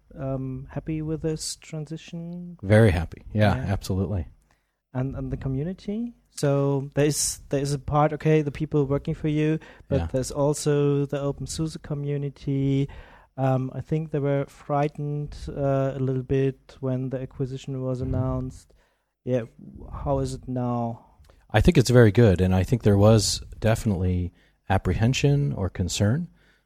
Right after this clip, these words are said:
Speaker 2: right after and even before the acquisition. You know, for roughly a year prior to the acquisition, there was a lot of uncertainty around what would happen with Novell, and the community was concerned as well.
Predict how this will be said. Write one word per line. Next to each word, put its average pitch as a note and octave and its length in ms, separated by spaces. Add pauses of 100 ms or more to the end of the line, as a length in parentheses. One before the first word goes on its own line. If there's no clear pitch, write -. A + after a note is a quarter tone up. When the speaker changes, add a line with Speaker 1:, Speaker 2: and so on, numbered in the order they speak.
(120)
Speaker 2:
right G2+ 260
after G2 720
and G#2+ 140
even A2 240
before B2+ 400
the G2 100
acquisition. E2+ 720 (380)
You F2+ 80
know, F2 100
for G2 260
roughly G#2 460
a F2+ 40
year G2+ 360
prior A2+ 400
to F#2+ 120
the F2+ 120
acquisition, F2+ 520
there F2 140
was F2 140
a F2+ 160
lot F#2 100
of E2+ 80
uncertainty F2+ 800 (640)
around F#2 320
what F2+ 120
would F#2 120
happen E2+ 340
with D#2+ 140
Novell, E2+ 500 (400)
and F2+ 220
the F2 80
community F#2+ 520
was E2+ 240
concerned E2+ 460
as E2 140
well. F#2 280